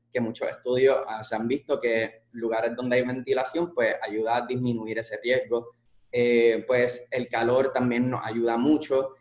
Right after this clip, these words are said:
y son actividades donde, pues, uno se ve despejado de masas concentradas de gente. Todo esto, pues, son distintas estrategias que podemos empezar a, a educar y a vender al exterior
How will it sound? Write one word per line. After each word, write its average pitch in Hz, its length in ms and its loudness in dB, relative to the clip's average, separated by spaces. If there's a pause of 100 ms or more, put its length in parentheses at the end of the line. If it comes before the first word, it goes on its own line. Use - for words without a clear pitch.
(180)
y 185 380 0
son 123 180 -2
actividades 151 540 2
donde, 123 300 2
pues, 117 380 0
uno 120 200 -4
se 127 120 0
ve 139 140 6
despejado 135 680 2
de 117 120 0
masas 110 340 -6
concentradas 123 720 -4
de 101 80 -6
gente. 101 440 -12 (440)
Todo 139 320 6
esto, 180 260 2
pues, 120 460 0
son 131 680 -2 (300)
distintas 131 480 -2
estrategias 151 560 2
que 131 120 2
podemos 113 380 -2
empezar 139 480 2
a, 127 320 4
a 113 100 -2
educar 127 360 2
y 131 60 4
a 113 80 4
vender 117 500 2 (240)
al 117 140 -4
exterior 139 600 4